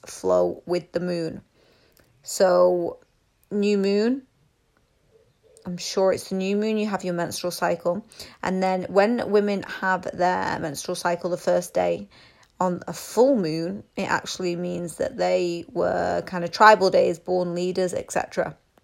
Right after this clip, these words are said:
Do a little bit more research on this. And this is in regards to menstrual cycle that is not depicted through, you know, if you're on contraception or any false hormone that impacts your cycle. This is just a true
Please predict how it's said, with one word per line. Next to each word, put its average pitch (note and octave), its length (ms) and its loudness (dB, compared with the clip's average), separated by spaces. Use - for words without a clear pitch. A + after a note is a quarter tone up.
Do A3 160 8
a - 20 10
little G3 200 10
bit - 140 2
more G3+ 200 0
research F#3 440 -2
on F3+ 120 -6
this. F3+ 200 -8
And G#3 220 6
this A3+ 240 4
is A3+ 400 8
in G#3+ 100 2
regards G3 280 8
to G3+ 80 -2
menstrual G3 400 2
cycle G3 600 6
that F3 180 4
is F#3 180 -2
not F#3+ 400 2
depicted F#3+ 880 0
through, F3+ 720 2
you F#3 140 -4
know, F3+ 180 2
if - 200 -4
you're F3+ 100 4
on F3+ 100 2
contraception G3 800 -2
or F3+ 220 4
any F3+ 400 -2
false F#3+ 460 2
hormone F#3+ 640 2
that F#3 120 -2
impacts - 540 -4
your F#3 80 -6
cycle. F#3 400 2
This F#3+ 240 -6
is F3+ 120 -4
just - 240 -10
a F#3 60 -16
true G#3 460 -2